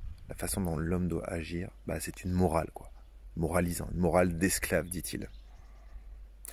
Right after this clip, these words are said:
Mais avec l'Esprit Saint, le Christ est présent. L'Évangile est la mission trinitaire. La liturgie est un mémorial et une anticipation. L'action de l'homme devient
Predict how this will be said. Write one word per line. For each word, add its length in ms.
Mais 100
avec 280
l'Esprit 340
Saint, 260
le 100
Christ 380
est 120
présent. 440
L'Évangile 560
est 100
la 140
mission 500
trinitaire. 840
La 120
liturgie 500
est 40
un 100
mémorial 680
et 40
une 160
anticipation. 760
L'action 420
de 100
l'homme 180
devient 320